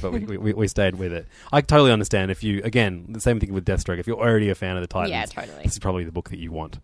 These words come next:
Speaker 2: Absolutely.
Speaker 1: But, uh,
Speaker 2: But no, I'm a fan of the Titans. And this is
Speaker 1: this is the book you want, Siobhan.
Speaker 2: <laughs> Oh, sorry. Okay. <laughs>
Speaker 1: Uh, Action Comics number nine hundred and sixty-two by Dan Jurgens.
Speaker 2: Great
Speaker 1: And, uh,
Speaker 2: cover.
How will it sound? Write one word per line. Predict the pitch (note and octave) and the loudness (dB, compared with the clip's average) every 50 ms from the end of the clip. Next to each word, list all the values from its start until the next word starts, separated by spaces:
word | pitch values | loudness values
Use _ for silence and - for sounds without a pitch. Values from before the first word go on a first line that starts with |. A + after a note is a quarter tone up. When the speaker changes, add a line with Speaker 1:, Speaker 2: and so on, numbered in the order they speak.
| - - | -16 -16
Speaker 2:
Absolutely. | - - - - - - - | -16 -16 -16 -18 -18 -10 -6
Speaker 1:
But, | - E2 D#2+ | -6 -4 -4
uh, | D#2+ D#2+ E2 - | -6 -6 -6 -4
Speaker 2:
But | - F4 E4+ | -6 -6 -4
no, | F4+ G4 G#4 | -4 -4 -4
I'm | F#4+ E4+ E4 E4+ F#4 G4 F4 | -4 -4 -4 -4 -6 -6 -6
a | C4 G#3+ | -10 -10
fan | - - - - - | -12 -14 -14 -14 -14
of | - | -14
the | - | -16
Titans. | - - - C3+ C3 C#3 - - - - | -16 -16 -16 -16 -16 -16 -18 -20 -20 -18
And | - - | -18 -18
this | - - | -16 -16
is | - - | -16 -10
Speaker 1:
this | - - C3 | -4 -2 0
is | F3 | 4
the | G3 F3+ | 6 8
book | F3 G3 - | 8 8 6
you | F3 C3 | 6 6
want, | B2 C#3+ D3 - | 8 8 6 6
Siobhan. | - C3+ A2 G2 F#2 E2+ G3+ A3+ - | 0 -4 -2 -2 -2 -2 -2 0 0
Speaker 2:
<laughs> | |
Oh, | B3 A#3+ | 0 0
sorry. | G3+ - - G#3 G3 F#3+ - - F#3+ | -2 -4 -8 -10 -10 -10 -10 -14 -14
Okay. | - - - A3+ - - - D#4 F4+ - - - - | -10 -8 -6 -8 -8 -8 -10 -12 -10 -8 -8 -8 -4
<laughs> | - D4+ B3 - - _ _ _ _ - _ _ - _ _ - - - - - _ _ - - - - - | -2 -2 -2 -2 -8 _ _ _ _ -20 _ _ -20 _ _ -18 -18 -18 -18 -20 _ _ -18 -16 -16 -12 -6
Speaker 1:
Uh, | G#2+ A2 A2+ A2+ A#2 - - | -2 0 2 2 0 0 2
Action | C#3+ E3+ - - - D#3 | 2 2 2 2 0 0
Comics | D3+ - C#3+ C3+ A#2+ A2 - - - | 4 6 6 6 6 2 -2 -4 -2
number | A#2+ A#2+ B2 A#2+ G#2+ | 2 2 4 4 4
nine | G#2 A2 A2+ A#2+ B2 B2+ C3 A#2+ | 2 2 0 2 2 2 2 2
hundred | A#2+ B2 A#2 G#2+ | 0 0 0 0
and | G#2+ G2+ | -2 -2
sixty-two | - - G#2 - - G2+ F#2 - - D#3 D#3+ D#3+ D#3+ | -4 -4 -4 -4 -4 -6 -6 -2 2 4 4 4 4
by | C#3+ A#2 G2 F#2 | 4 2 0 0
Dan | F2 G2 F#2+ F#2 F2+ | 0 -2 -2 -2 -2
Jurgens. | F2 F#2+ G#2 G#2+ G#2 G2+ G#2+ G#2 G#2 G#2 G2 - - | -2 0 2 2 2 0 0 -2 -2 -4 -6 -2 2
Speaker 2:
Great | B3+ B3 A#3 F#3+ | 4 4 4 4
Speaker 1:
And, | |
uh, | - | 2
Speaker 2:
cover. | G#3 F3+ - C#3 - - | 0 0 0 -2 -6 -8